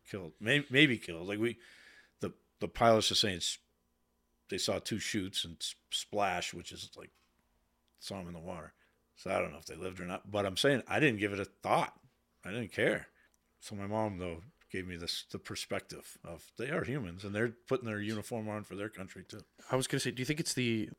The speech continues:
Speaker 2: obviously, well, it must be, right? It's not you think, it's the training, right?
Speaker 1: Mm.
Speaker 2: It's to look at the, I guess, the enemy as,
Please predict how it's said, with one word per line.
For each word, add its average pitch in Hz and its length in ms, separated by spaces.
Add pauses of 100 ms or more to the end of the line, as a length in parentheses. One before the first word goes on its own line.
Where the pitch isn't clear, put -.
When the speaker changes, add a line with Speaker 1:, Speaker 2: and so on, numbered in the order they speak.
(100)
Speaker 2:
obviously, 123 300
well, 117 140
it 117 100
must 127 260
be, - 100
right? 104 300
It's - 120
not 120 140
you - 40
think, 117 220
it's - 140
the 110 80
training, 123 480 (360)
right? 107 260
Speaker 1:
Mm. - 40
Speaker 2:
It's 107 180
to 120 120
look 117 200
at 113 200
the, 107 280 (560)
I 110 60
guess, 110 160
the 110 100
enemy 110 320
as, 101 520